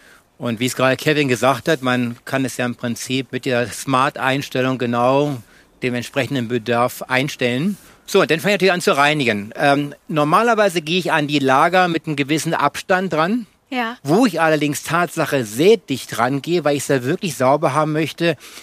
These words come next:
Speaker 1: ist der Antriebsbereich. Also der Kranz hinten, die Zwischenräume, die Kette
Speaker 2: Ja.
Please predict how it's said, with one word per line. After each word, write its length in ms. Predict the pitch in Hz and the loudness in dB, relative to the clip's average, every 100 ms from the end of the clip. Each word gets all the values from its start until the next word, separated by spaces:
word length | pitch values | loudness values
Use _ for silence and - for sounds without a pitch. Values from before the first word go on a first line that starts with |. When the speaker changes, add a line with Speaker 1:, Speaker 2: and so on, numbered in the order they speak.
| - - | -20 -4
Speaker 1:
ist 260 | 190 - | -4 -2
der 200 | 165 156 | 0 0
Antriebsbereich. 800 | 151 143 156 - 110 92 98 - _ | 0 0 -2 -2 -6 -4 -10 -16 _
Also 360 | 135 120 127 107 _ - | -2 0 -2 -4 _ -10
der 100 | 117 | -6
Kranz 320 | - 170 190 | -2 -2 0
hinten, 380 | 180 185 180 185 | -2 -2 -2 -4
die 80 | 127 | -4
Zwischenräume, 640 | - 180 175 147 156 165 - - - | 0 0 2 2 2 0 -4 -18 -12
die 100 | 127 | -12
Kette 500 | - 151 - 165 147 - | -2 -2 4 4 2 -2
Speaker 2:
Ja. 200 | 254 220 | -8 -6